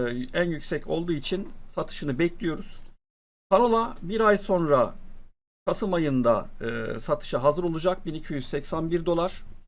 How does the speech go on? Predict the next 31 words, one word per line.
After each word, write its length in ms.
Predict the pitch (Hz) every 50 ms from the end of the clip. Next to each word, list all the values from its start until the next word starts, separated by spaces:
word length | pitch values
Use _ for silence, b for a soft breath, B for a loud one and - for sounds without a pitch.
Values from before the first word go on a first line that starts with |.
| _ _ _ _ _ _ _ _ _ _ _
Bir 100 | 202 214
de 60 | 240
yulafımız 580 | 226 208 220 214 220 214 - 226 226 226 190 180
var. 220 | 190 185 185 - - -
Bu 100 | 170 185
arada 140 | 220 202 214
yulafı 340 | 185 185 196 202 208 - -
aynı 180 | 202 220 214 208
zamanda 380 | 196 202 196 202 208 208 220
şeye 240 | 208 - 196 202 190
verebiliyoruz. 520 | 190 185 190 185 185 180 170 139 113 110
Tavuklara 440 | - - 151 170 - - 175 175 175
verebiliyoruz 600 | 170 170 170 175 180 185 196 185 156 131 127 117 113
diye 140 | 123 120
biliyorum. 360 | 117 117 123 123 143 185 214 - - B B B B B B B B _ _ -
E, 160 | - 117 120
ister 360 | - 175 - - 185 175 170
tavuklara 420 | - 175 170 - - 175 165 151
veririz, 240 | 143 123 120 160 170
ister 240 | 165 - - 165 151
satarız. 560 | - - 143 - 139 131 127 - - - - b b b b b b _ _ _ _ _ _ _
E, 40 | - - - - - -
geçen 440 | - 180 175 - 190 180 170 - - - - - - - - _ _ _
hasat 340 | - 170 - 185 165 - -
yaptığımız 520 | 160 151 139 - - 151 131 131 127 - -
ürünlerin 380 | 170 165 160 139 135 131 131
hepsi 340 | 131 185 - - - 240 170
duruyor. 320 | 165 170 147 135 110 104
Daha 200 | 110 160 143 120
satmadık 540 | 147 - - - - 139 127 113 - - -
bunları. 340 | 107 104 104 104 - 185 208